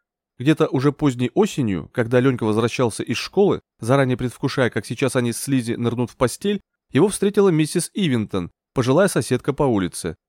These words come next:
Эта женщина спросила его о том, как ему живется в Штатах. Когда Ленька ответил, что просто замечательно, миссис Ивинтон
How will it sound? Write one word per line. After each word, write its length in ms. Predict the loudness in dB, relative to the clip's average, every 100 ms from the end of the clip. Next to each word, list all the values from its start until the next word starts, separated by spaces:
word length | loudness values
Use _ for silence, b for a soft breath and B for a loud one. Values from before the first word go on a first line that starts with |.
| _ -4
Эта 220 | 0 2
женщина 320 | 2 2 -2
спросила 460 | -2 -2 0 2 2
его 220 | 4 2
о 60 | 2
том, 180 | 0
как 340 | -2 -2 -2 0
ему 180 | -2 -2
живется 400 | -2 0 0 -2
в 60 | -6
Штатах. 480 | -2 -2 0 -8 _ _ _ -4
Когда 260 | -2 2
Ленька 240 | 2 4 2
ответил, 300 | 0 -2 -2
что 200 | -4 -6
просто 360 | 0 -2 0
замечательно, 680 | -2 -2 0 0 0 -4 -4 _ -2
миссис 360 | 0 0 -4 -4
Ивинтон 460 | -2 -2 -2 -4